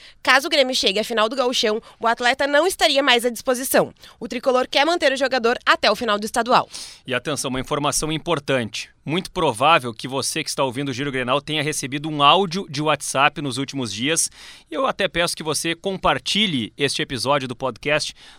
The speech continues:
Speaker 2: no mesmo grupo de WhatsApp que você recebeu esse áudio para um esclarecimento. Em virtude de um áudio nas redes sociais que está sendo atribuído a algum integrante do D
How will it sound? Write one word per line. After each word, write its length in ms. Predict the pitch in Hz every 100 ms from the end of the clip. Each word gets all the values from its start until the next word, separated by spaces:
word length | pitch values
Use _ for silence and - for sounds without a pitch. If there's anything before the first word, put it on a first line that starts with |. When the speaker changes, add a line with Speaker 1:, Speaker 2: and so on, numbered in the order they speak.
| _
Speaker 2:
no 100 | -
mesmo 360 | 160 185 220 185
grupo 260 | 165 190 160
de 80 |
WhatsApp 420 | 151 151 - 160 -
que 80 |
você 280 | 147 147 160
recebeu 360 | 151 - 143 156
esse 220 | 151 -
áudio 240 | 143 151
para 180 | 143 156
um 140 | 147 151
esclarecimento. 880 | 175 - 160 156 170 131 92 - - - - -
Em 140 | - 185
virtude 360 | 196 - 226
de 100 | 226
um 180 | 226 190
áudio 580 | 165 170 143 117 117 98 -
nas 260 | 147 135
redes 320 | - 202 190
sociais 720 | 185 190 - 160 135 110 - -
que 100 | 165
está 220 | - 156
sendo 260 | - 160 151
atribuído 760 | 190 - 202 185 180 170 127
a 40 | 143
algum 420 | 151 135 190 247
integrante 580 | 240 214 170 151 170 -
do 120 | 151
D 120 | 139